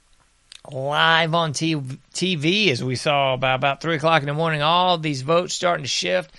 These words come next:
and all these states magically doing this vertical, whoosh, just pass right up through the roof. We went from nothing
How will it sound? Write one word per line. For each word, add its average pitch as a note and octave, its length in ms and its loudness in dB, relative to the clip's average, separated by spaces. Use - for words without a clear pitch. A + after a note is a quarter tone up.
and E3 120 -2
all A3 260 0
these F3 280 -4
states G#3+ 460 -2
magically F#3 800 -4
doing G#3 320 0
this F3+ 300 0
vertical, D3+ 1080 2
whoosh, - 280 0
just E3+ 220 -2
pass A3 440 4
right G3 320 2
up G3 160 0
through G3 120 4
the D#3 40 2
roof. D3+ 480 8
We D#3+ 120 0
went F3 260 -2
from C3 280 -4
nothing G3 520 2